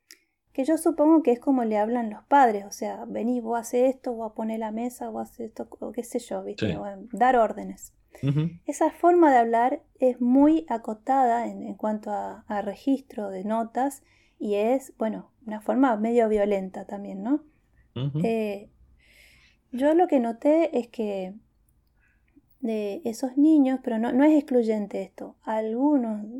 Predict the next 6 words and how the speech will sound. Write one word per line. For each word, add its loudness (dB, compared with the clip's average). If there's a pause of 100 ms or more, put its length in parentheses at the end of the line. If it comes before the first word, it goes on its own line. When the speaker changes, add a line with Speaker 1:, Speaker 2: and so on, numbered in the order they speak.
(100)
Speaker 1:
en, -12 (260)
en, -8
de -6
los -8
casos, 0 (440)
eh, -6